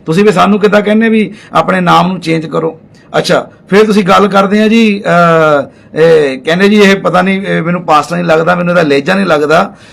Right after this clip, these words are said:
ਮੇਰੀ ਗੱਲ ਸੁਣ ਲਾ, ਸਾਡੀ ਤਸੀਰ ਨਾ ਤੱਤੀ ਆ, ਕਿਉਂਕਿ ਅਸੀਂ ਕੱਚੇ ਘਰਾਂ ਦੇ ਉੱਟ-, ਉੱਤੋਂ ਉੱਠੇ ਆ, ਤੇ ਅਸੀਂ ਸਵੇਰੇ ਉੱਠ ਕੇ ਨਾ ਬ੍ਰੈਡਾਂ ਤੇ ਜਾਮ ਲਾ ਕੇ ਨਹੀਂ ਸੀ ਖਾਂਦੇ। ਠੀਕ ਹੈ ਜੀ, ਅਸੀਂ ਕੰਗਣੀ ਤੱਕ ਨਾ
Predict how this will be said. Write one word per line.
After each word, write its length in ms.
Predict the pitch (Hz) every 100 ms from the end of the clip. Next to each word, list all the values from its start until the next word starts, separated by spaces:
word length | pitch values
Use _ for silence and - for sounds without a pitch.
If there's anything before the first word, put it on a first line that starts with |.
| -
ਮੇਰੀ 160 | 123 170
ਗੱਲ 220 | 165 156
ਸੁਣ 220 | 160 151
ਲਾ, 140 | 165 214
ਸਾਡੀ 500 | 170 156 165 196 202 -
ਤਸੀਰ 400 | - 147 156 165
ਨਾ 140 | 196
ਤੱਤੀ 460 | 214 170 160 165 127
ਆ, 220 | 135 190 - - - -
ਕਿਉਂਕਿ 200 | 175 196
ਅਸੀਂ 140 | 208
ਕੱਚੇ 360 | - 180 196 208
ਘਰਾਂ 200 | 208 175
ਦੇ 80 |
ਉੱਟ-, 260 | 180 175 - -
ਉੱਤੋਂ 240 | - 190
ਉੱਠੇ 360 | 165 - 156 196
ਆ, 180 | 233 247 - -
ਤੇ 100 | -
ਅਸੀਂ 160 | 175 208
ਸਵੇਰੇ 320 | 190 175 196
ਉੱਠ 180 | 196 196
ਕੇ 140 | 185
ਨਾ 240 | 226 269 - - -
ਬ੍ਰੈਡਾਂ 300 | 156 170 208
ਤੇ 120 | 214
ਜਾਮ 320 | 175 175 175 190
ਲਾ 100 | 180
ਕੇ 100 | 170
ਨਹੀਂ 120 | 202
ਸੀ 120 | 240
ਖਾਂਦੇ। 360 | 196 165 123 - - - _ -
ਠੀਕ 140 | 143
ਹੈ 80 | 196
ਜੀ, 120 | 233 233 170
ਅਸੀਂ 140 | 202
ਕੰਗਣੀ 440 | 196 196 190 208
ਤੱਕ 280 | 214 208 208
ਨਾ 240 | 226 262